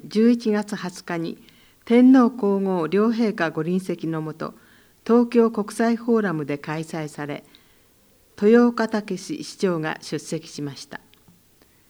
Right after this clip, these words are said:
個人表彰を元三島市身体障害者福祉会会長の大場武樹さんが受賞しました。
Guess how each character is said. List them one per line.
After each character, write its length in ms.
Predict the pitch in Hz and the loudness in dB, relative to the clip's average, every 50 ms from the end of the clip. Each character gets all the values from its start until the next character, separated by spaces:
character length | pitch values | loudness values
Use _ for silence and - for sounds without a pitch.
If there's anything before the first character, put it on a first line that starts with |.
| _ _ _ _ _ _ _ _ _ _ _ _ _ _ | _ _ _ _ _ _ _ _ _ _ _ _ _ _
個 120 | - - 202 | -4 -2 2
人 200 | 196 247 269 269 | 4 6 6 6
表 280 | 254 269 269 254 240 | 6 4 2 2 2
彰 220 | 240 - 196 175 160 | 0 -2 -4 -4 -4
を 240 | 156 151 139 - - _ _ _ _ _ _ - | -6 -8 -10 -12 -14 _ _ _ _ _ _ -4
元 300 | 214 226 226 214 190 - | -2 0 0 0 -2 -2
三 140 | - 180 180 | -2 -4 -4
島 280 | - - 226 220 233 | -2 0 0 0 0
市 260 | 214 - 170 - - - | -2 -4 -8 -10 -10 -12
身 280 | - - - 226 240 240 | -6 0 2 4 4 4
体 220 | 240 247 240 240 | 2 0 -2 -2
障 300 | 233 - 233 220 220 214 | -2 -2 -2 -2 -2 -2
害 160 | 214 208 202 | -2 -4 -4
者 260 | 190 196 - 156 - - _ - | -6 -6 -6 -8 -8 -8 _ -20
福 240 | - - - - | -20 -10 -4 -4
祉 180 | 247 233 - - | -4 -4 -4 -6
会 220 | - 185 165 151 | -6 -6 -6 -6
会 260 | 147 - 165 160 160 156 | -8 -8 -10 -8 -8 -8
長 280 | - - 165 151 151 | -8 -8 -8 -6 -6
の 200 | 151 147 143 139 - _ _ _ _ _ _ _ | -6 -6 -8 -10 -14 _ _ _ _ _ _ _
大 200 | - 196 220 233 | 2 4 4 4
場 140 | 220 240 233 | 4 4 2
武 320 | 240 226 220 226 220 208 | 0 -2 -4 -4 -6 -6
樹 60 | - - | -8 -8
さ 200 | - 170 151 147 | -8 -6 -6 -6
ん 80 | 143 | -6
が 140 | 143 143 - | -6 -8 -8
受 160 | - - 151 143 | -10 -10 -12 -10
賞 200 | - - 160 147 | -8 -8 -10 -10
し 160 | - - 143 | -8 -4 -4
ま 140 | 143 139 - | -4 -4 -6
し 120 | - - | -16 -16
た。 140 | - 135 | -16 -16